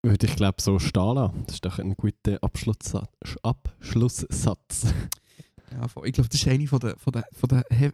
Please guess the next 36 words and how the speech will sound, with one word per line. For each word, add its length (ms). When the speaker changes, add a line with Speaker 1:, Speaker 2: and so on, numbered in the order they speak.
Speaker 2:
he-, 180
heavysten 680
Nachrichten, 480
die 200
wir 60
bis 180
jetzt 240
bekommen 340
haben. 180
Weiß 180
auch 80
nicht, 160
ich 80
finde 200
das 140
immer 180
so 160
ein 40
schwieriges 460
Thema. 420
Speaker 1:
Ja, 120
voll, 180
aber 180
ich 60
find's 240
noch, 220
ich 100
find's 260
actually 400
noch 240
schön, 500
dass 200
uns 220
so 260
Sachen 440
anvertraut 800